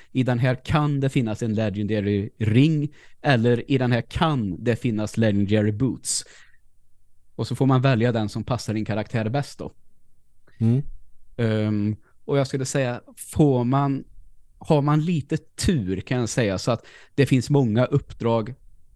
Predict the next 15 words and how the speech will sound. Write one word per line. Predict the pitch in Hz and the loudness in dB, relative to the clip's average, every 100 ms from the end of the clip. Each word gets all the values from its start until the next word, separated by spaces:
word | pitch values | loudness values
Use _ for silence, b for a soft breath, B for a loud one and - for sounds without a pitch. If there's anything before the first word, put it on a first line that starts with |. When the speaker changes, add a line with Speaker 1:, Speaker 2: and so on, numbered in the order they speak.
| - _ | -20 _
Speaker 1:
ganska | - 135 113 120 | 0 0 0 0
nära | 117 143 117 101 135 | 0 0 0 -2 -4
på | - | -6
kartan, | - 127 - 107 107 | -2 -2 -2 -4 -2
då | 135 | -2
tror | - 139 117 | 0 2 2
jag | |
att | 113 | -2
man | 117 | -4
samlar | 123 113 113 | -2 -2 0
ihop | 107 131 143 - | 0 0 -2 -4
tio | 151 104 107 | -4 0 -2
stycken | - 101 - 104 | -2 -6 -4 -6
på | 101 101 | -6 -4
kanske | 104 104 110 101 | -4 -2 -2 -2